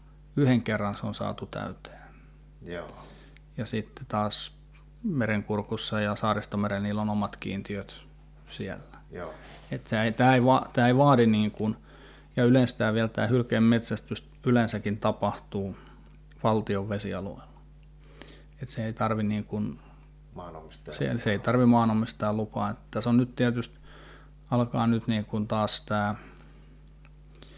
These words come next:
Speaker 1: iänikuinen show näitten luontoihmisten ka-, suojeluihmisten kaa, kun nyt, nyt se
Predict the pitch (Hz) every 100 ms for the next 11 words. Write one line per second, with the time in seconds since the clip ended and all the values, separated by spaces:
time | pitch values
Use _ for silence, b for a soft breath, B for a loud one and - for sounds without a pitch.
0 | B B B B B 131 123 117 - 113
1 | 113 110 107 117 113 113 110 107 - 104
2 | 107 B B B - 120 117 117 110 107
3 | 110 - 104 104 117 143 139 127 117 110
4 | 113 - 110 110 110 104 - 107 107 104
5 | 110 101 107